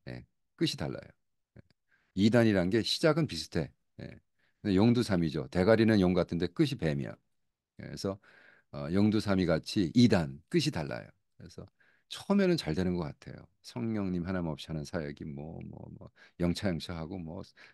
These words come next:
교회를 이백 개 했다 그러고 말도 안 되는 소리들 하고 앉아있는데 보면은 다 없어지고. 왜? 돈으로 했으니까. 그죠? 그, 그 방법론으로 했으니까. 인간, 인본주의로 했으니까. 그죠?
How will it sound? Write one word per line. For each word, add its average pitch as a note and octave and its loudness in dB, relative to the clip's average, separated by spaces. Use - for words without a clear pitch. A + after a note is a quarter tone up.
교회를 E2 0
이백 E2 0
개 F2+ -4
했다 F2+ -4
그러고 E2+ -6
말도 F2+ -6
안 G2 0
되는 F2+ -2
소리들 E2 -4
하고 F2+ -2
앉아있는데 D#2 -8
보면은 F#2 -4
다 D2+ 2
없어지고. D#2 -8
왜? D#2 -2
돈으로 F2 0
했으니까. - -14
그죠? F#2+ -12
그, D2 -16
그 - -14
방법론으로 F2 2
했으니까. D2 -4
인간, F2+ 2
인본주의로 G#2+ 6
했으니까. D2 -10
그죠? - -20